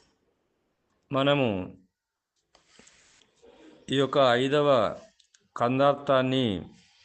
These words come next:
గురు కరుణచే మద్గురువర్యుల పాదపద్మములను హృదయపీఠమున నిలుపుకొని, వారి కరుణచే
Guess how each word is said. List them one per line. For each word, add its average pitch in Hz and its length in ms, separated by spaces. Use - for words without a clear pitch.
గురు 143 140
కరుణచే 147 800
మద్గురువర్యుల 147 800
పాదపద్మములను 135 880
హృదయపీఠమున 131 680
నిలుపుకొని, 127 720
వారి 131 240
కరుణచే 131 760